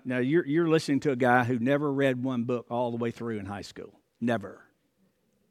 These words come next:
Fourteen hundred and seventy-five pages to me when I was young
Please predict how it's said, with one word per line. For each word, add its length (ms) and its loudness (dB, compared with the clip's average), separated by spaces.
Fourteen 520 8
hundred 380 8
and 120 6
seventy-five 800 6
pages 500 8
to 100 2
me 260 8
when 140 4
I 140 6
was 200 0
young 460 2